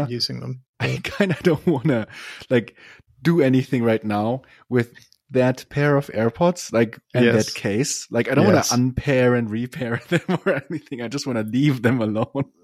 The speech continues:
Speaker 2: That's fair. That's fair. And then, yeah, no, y-, <laughs> oh man, all of this to get a working pair of headphones.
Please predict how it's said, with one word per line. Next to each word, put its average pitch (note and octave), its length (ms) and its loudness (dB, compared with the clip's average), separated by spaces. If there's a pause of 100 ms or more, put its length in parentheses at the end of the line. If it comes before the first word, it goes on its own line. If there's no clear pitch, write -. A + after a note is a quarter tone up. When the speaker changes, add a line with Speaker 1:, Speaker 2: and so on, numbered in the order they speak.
(340)
Speaker 2:
That's C3 300 0
fair. A2 280 -6 (180)
That's A#2+ 280 -4
fair. G#2+ 360 0
And B2 180 -2
then, A#2 380 -4 (460)
yeah, A2 440 0
no, A#2+ 380 -2
y-, B2+ 480 -6
<laughs> C3 300 -6
oh C3+ 180 2
man, B2 300 -2 (760)
all F#3 180 4
of F3 80 -2
this E3+ 320 0
to C3+ 80 -2
get B2+ 120 0
a B2+ 60 0
working B2+ 360 -2
pair B2 200 -2
of G#2+ 100 -8
headphones. G#2 600 -8